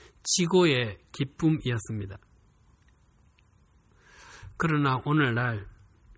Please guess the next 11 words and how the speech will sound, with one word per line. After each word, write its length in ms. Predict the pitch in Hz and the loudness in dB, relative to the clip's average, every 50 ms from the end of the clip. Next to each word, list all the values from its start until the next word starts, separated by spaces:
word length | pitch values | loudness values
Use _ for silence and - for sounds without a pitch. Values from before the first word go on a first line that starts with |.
| - - _ _ _ - - _ _ _ _ _ _ - - - - - - _ _ _ _ _ _ _ _ _ _ | -20 -20 _ _ _ -20 -20 _ _ _ _ _ _ -20 -20 -20 -20 -20 -20 _ _ _ _ _ _ _ _ _ _
엄청나게 640 | - 139 139 - - 170 170 165 160 156 151 143 135 | -2 0 0 2 2 2 4 4 2 2 2 0 -2
큰 320 | - - - 147 139 135 - - | -2 -2 -2 -2 -2 -2 -4 -4
예배당도 560 | 120 117 135 147 143 147 143 147 139 135 131 | -4 -2 0 0 0 0 -2 -2 -2 -2 -2
많고 540 | 120 107 101 101 101 - - 110 92 82 - _ _ _ _ _ _ _ _ _ - - _ - - - - | -4 -4 -4 -6 -8 -8 -10 -12 -12 -12 -14 _ _ _ _ _ _ _ _ _ -20 -20 _ -20 -20 -18 -10
그리스도인도 920 | - - 160 151 160 160 160 - - 185 170 156 147 131 131 135 131 131 127 | -2 0 2 4 4 2 2 0 0 2 2 2 2 0 -2 -2 -2 -2 -2
많은데 640 | 113 113 104 104 110 113 110 101 107 107 101 101 101 - _ _ _ _ _ _ _ _ _ _ _ _ _ _ _ _ - - - - - _ _ - - - - _ _ _ _ | -4 -4 -4 -4 -4 -4 -6 -4 -4 -4 -4 -6 -8 -14 _ _ _ _ _ _ _ _ _ _ _ _ _ _ _ _ -20 -20 -20 -20 -20 _ _ -20 -20 -20 -20 _ _ _ _
세상 360 | - - 151 147 151 156 151 | -6 -4 -2 0 0 0 0
사람들은 800 | - 135 123 131 131 135 131 131 135 127 123 120 120 107 98 - - - - - | -2 -2 -2 -2 -2 -2 -2 -2 -2 0 0 0 -2 -2 -4 -8 -12 -20 -18 -12
기독교를 760 | - 127 127 131 131 - - - 131 127 117 113 104 98 101 - _ _ _ _ _ | -8 -6 -4 -4 -6 -6 -6 -4 -2 0 0 0 -2 -4 -6 -12 _ _ _ _ _
개독교라고 840 | - - 117 - 127 127 - - _ - 143 135 127 117 110 113 113 | -6 -4 -2 -2 -2 -4 -4 -8 _ -4 -2 -2 0 0 -2 -2 -4
부르고 520 | - - 117 110 110 - 104 95 87 - | -6 -6 -6 -6 -6 -4 -6 -6 -6 -8